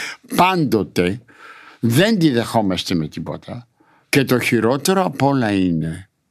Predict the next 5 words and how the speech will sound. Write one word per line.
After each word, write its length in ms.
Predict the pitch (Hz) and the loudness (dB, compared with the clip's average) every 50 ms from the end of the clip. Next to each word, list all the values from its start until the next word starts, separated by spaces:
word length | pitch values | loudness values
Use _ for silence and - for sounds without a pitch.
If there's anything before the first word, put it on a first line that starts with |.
| _ _ _ _ _ _ _ _ _ _ _ _ _ _ _ | _ _ _ _ _ _ _ _ _ _ _ _ _ _ _
ότι 640 | - 123 123 117 98 98 110 - 104 95 87 90 - - _ _ | 0 2 2 2 0 -2 -2 0 0 0 0 -2 -6 -10 _ _
όταν 640 | - 123 131 147 165 147 - 220 208 220 214 196 - - - _ | 0 2 2 2 0 -2 -2 -2 0 0 0 -4 -6 -8 -12 _
επιμένουμε 920 | - - 139 123 - - 117 113 110 107 117 131 151 175 185 180 165 151 131 | -2 -2 -2 0 0 0 0 2 2 2 2 2 2 0 0 0 0 0 0
σε 180 | - - 113 | 0 -2 -2
αυτές 300 | 95 - - - 113 110 | -4 -4 -4 -2 -2 -2